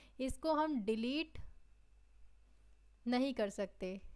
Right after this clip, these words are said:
राइट? डिलीट नहीं कर सकते कि भी हम चाहें कि फर्मवेयर को डिलीट कर दें, तो हम उसको डिलीट नहीं कर पाएंगे। फर्मवेयर के बगैर आपका कंप्यूटर स्टार्ट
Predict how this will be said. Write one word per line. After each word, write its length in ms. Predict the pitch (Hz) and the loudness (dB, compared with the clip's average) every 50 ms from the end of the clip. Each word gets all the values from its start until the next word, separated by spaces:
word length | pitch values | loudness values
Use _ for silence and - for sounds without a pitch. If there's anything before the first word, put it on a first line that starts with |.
| - | -2
राइट? 320 | 233 240 254 294 320 302 - | 0 2 2 2 2 0 -2
डिलीट 360 | 226 247 247 277 302 302 - | -2 0 0 0 -2 -2 -2
नहीं 180 | 285 247 233 220 | -2 -2 -2 -2
कर 140 | 220 208 | -2 -4
सकते 320 | 202 - 208 202 - - 254 | -2 -4 -8 -8 -6 -8 -6
कि 120 | 240 269 | -6 -6
भी 100 | 269 277 | -4 -4
हम 160 | 277 269 262 | -2 -2 -2
चाहें 440 | 247 - 262 247 240 240 247 262 262 | 0 0 0 2 2 2 0 0 -2
कि 120 | - 277 277 | -4 -6 -8
फर्मवेयर 480 | - - 240 233 226 226 233 240 247 | -4 -2 -2 0 0 2 2 2 2
को 120 | 240 269 254 | 2 0 0
डिलीट 320 | 220 226 214 220 233 226 | 2 2 0 0 -2 0
कर 180 | - 233 220 214 | 0 0 0 2
दें, 180 | 202 254 294 294 - - - - - - - | 0 0 -2 -2 -6 -20 -20 -20 -20 -8 -2
तो 60 | 277 | 2
हम 220 | 269 262 269 262 254 | 4 4 4 4 2
उसको 240 | 262 254 - 285 269 | -2 -2 -2 -2 -2
डिलीट 360 | 233 233 214 240 277 262 - | -2 -2 -2 -2 -4 -2 -2
नहीं 220 | 233 220 226 233 | 0 0 0 0
कर 140 | 226 220 202 | 0 -2 -2
पाएंगे। 440 | 202 - 190 185 185 190 208 269 294 - - - - - - - | -2 -2 -2 -2 -2 0 -2 -2 -4 -4 -14 -20 -20 -20 -4 8
फर्मवेयर 540 | - 285 285 294 294 302 302 320 349 349 339 | 10 10 10 10 6 4 2 2 2 2 2
के 180 | 339 - 320 311 | 2 0 0 0
बगैर 560 | 254 247 240 226 233 233 226 226 233 254 254 - - - | 2 0 0 2 2 2 2 2 0 0 -2 -6 -6 4
आपका 420 | 247 240 240 240 240 - - 285 285 | 6 6 6 6 4 0 0 0 0
कंप्यूटर 680 | 277 262 247 233 226 - 240 233 214 - 247 247 269 | 2 0 -2 -2 -2 -2 -4 -4 -2 -2 -2 -2 -2
स्टार्ट 720 | 269 - - - - - 247 220 220 220 226 226 - - | -2 -6 -12 -18 -4 4 6 6 8 6 4 0 -4 -12